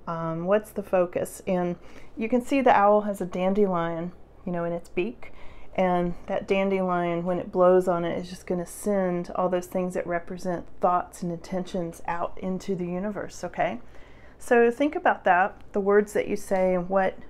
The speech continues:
you send out there, okay? And what you wanna hatch. <laughs>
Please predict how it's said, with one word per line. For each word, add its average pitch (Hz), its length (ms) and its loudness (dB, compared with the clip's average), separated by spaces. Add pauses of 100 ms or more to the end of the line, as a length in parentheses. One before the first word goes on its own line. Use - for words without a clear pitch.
(220)
you 185 600 -2
send 190 420 0
out 180 280 -4
there, - 240 -2 (760)
okay? 185 300 -4 (160)
And 180 120 -2
what 180 220 -2
you 202 60 -4
wanna 175 160 -4
hatch. - 480 -8 (280)
<laughs> 233 40 2